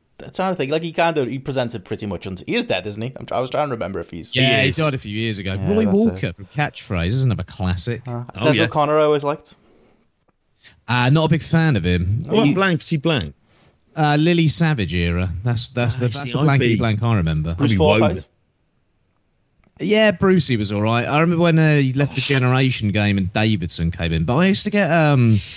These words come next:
Speaker 2: Bruce Forsyth and Jimmy Hill, Jimmy Hill mixed up all the time as a kid. They got
Speaker 1: <laughs>
Speaker 2: similar chins and you s-, can you see what I mean? Similar
Speaker 1: Oh.
Speaker 2: size, B B C.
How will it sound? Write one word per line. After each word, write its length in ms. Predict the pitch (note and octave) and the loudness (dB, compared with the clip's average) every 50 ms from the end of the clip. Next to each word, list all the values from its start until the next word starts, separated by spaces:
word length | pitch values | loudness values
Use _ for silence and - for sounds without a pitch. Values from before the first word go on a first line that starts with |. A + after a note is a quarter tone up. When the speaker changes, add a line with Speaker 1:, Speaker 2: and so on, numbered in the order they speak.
| - - - - - - - | -10 -12 -14 -18 -14 -4 0
Speaker 2:
Bruce 300 | D3+ D#3+ D#3+ D3+ - - | 2 4 4 4 2 2
Forsyth 520 | - E3+ E3+ E3 D#3 - D#3+ D3+ C#3 A#2+ | 0 0 2 2 2 2 2 2 2 0
and 120 | C3 A2 A2 | 0 -2 0
Jimmy 380 | A2+ B2+ C3+ C#3 C#3 C3+ B2+ | 0 2 2 4 4 2 2
Hill, 360 | A#2 G#2+ A#2 D3+ E3 D3 C3 A2+ A2+ - - - - - | 0 0 0 0 0 0 0 -2 -6 -8 -12 -20 -14 -6
Jimmy 280 | - D#3+ D3 D#3 D#3 D#3 | -4 0 0 2 2 4
Hill 180 | D#3+ D#3+ D3 | 4 2 2
mixed 340 | A2+ F2+ D2+ - - - - | 2 -2 -4 -4 -6 -8 -6
up 100 | E2 - | -8 -4
all 60 | F#2 G2 | -2 -2
the 80 | G2 | -2
time 300 | E2+ - F2 E2+ E2+ D#2+ | -2 -2 -2 -2 0 0
as 60 | D#2+ | -2
a 60 | E2 E2 | -2 -4
kid. 280 | - - E2 D#2 D2+ - - - - G4 - - F4+ | -4 -2 -2 -2 -2 -2 -2 -2 -2 -2 0 0 2
They 60 | C#3 | 2
got 180 | C3 - - - - | 2 2 2 -2 -4
Speaker 1:
<laughs> 60 | - | -4
Speaker 2:
similar 280 | - - E3+ D3+ - C3 | 0 2 2 2 2 0
chins 640 | - - - - - D#3+ D3 B2+ A2 F#2+ F2+ F2 E2+ | -2 -2 0 2 2 2 2 2 2 2 2 2 0
and 140 | F2+ F2 F2 | 0 0 0
you 800 | F2+ E2 - - _ _ _ _ _ _ _ _ - - - E3 | 0 -2 -2 -6 _ _ _ _ _ _ _ _ -10 -4 -2 0
s-, 220 | D3+ E3 - - | 0 0 0 0
can 80 | - G3 | 0 2
you 40 | F#3+ F3 | 2 2
see 140 | - G#3 | 4 2
what 100 | F#3+ E3+ | 2 4
I 80 | F3 F#3 | 4 4
mean? 340 | F#3+ G3 F3+ A#2+ E2+ E2 F2+ | 4 4 4 4 2 0 -2
Similar 240 | - - C#3+ E3 C3+ | 0 2 2 4 4
Speaker 1:
Oh. 40 | |
Speaker 2:
size, 600 | B2+ - - - D3 C#3+ C#3+ C#3+ C#3+ C#3+ D3 - - _ _ _ _ - | 4 2 2 2 2 2 2 2 2 0 -2 -6 -16 _ _ _ _ 0
B 140 | D3 C#3+ | 0 2
B 140 | C3 C#3 C3 | 2 2 2
C. 440 | B2 - D3 C#3 C#3+ C#3+ C#3 C#3 | 2 2 2 2 2 2 2 0